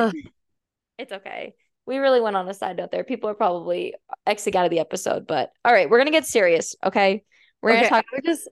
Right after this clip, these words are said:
Speaker 1: I would just like to say that these men are liars
Speaker 2: <laughs> What?
Speaker 1: because they said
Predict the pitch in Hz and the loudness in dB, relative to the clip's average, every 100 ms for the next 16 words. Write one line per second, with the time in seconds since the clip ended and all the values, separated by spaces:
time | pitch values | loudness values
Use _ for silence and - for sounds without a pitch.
0 | _ - 214 226 240 247 269 - - 180 | _ -4 -2 -2 -4 -4 -4 -4 -2 -2
1 | 165 180 214 _ _ _ _ _ _ _ | 0 -2 -6 _ _ _ _ _ _ _
2 | _ 202 208 190 - 185 208 - - 185 | _ -6 -2 -2 -4 -6 -8 -8 -12 -4
3 | 190 190 214 202 170 - 170 180 208 254 | -2 0 2 2 0 -2 -2 0 0 0
4 | 294 - _ _ _ _ _ _ _ - | -6 -16 _ _ _ _ _ _ _ -20
5 | - - 254 294 262 226 220 220 - _ | -20 -14 -2 2 4 4 2 -2 -14 _
6 | _ _ - - 247 294 277 - 285 302 | _ _ -20 -2 0 0 -2 0 2 4
7 | 254 214 220 | 4 2 -2